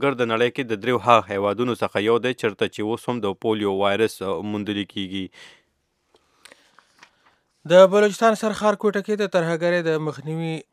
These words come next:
Speaker 2: یو عدالت نن یو ځل بیا د بلوچستان او سند حکومتونو ته امر کړی دی، پخوانی اعلی وزیر اکبر بګټي وژنې مقدمې لړ کې، د پخوانی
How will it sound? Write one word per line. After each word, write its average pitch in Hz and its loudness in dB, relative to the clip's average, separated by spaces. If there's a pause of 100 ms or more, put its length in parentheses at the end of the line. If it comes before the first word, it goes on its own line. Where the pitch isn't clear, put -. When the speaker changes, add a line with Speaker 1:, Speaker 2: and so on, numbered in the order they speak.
(480)
Speaker 2:
یو 147 -2
عدالت 147 -2
نن 147 -6 (200)
یو 139 -6
ځل 147 -4 (160)
بیا 185 6 (240)
د 139 -2
بلوچستان 147 -4
او 135 -8
سند 135 -8
حکومتونو 139 -10
ته 151 -6
امر 151 -4
کړی 170 -6 (100)
دی، 190 -4 (340)
پخوانی 165 0 (140)
اعلی 151 -2 (120)
وزیر 156 -10
اکبر 135 -6
بګټي 165 -10 (100)
وژنې 139 -4
مقدمې 135 -8 (220)
لړ 165 -2 (120)
کې، 151 -8 (1080)
د 156 0 (160)
پخوانی 156 -4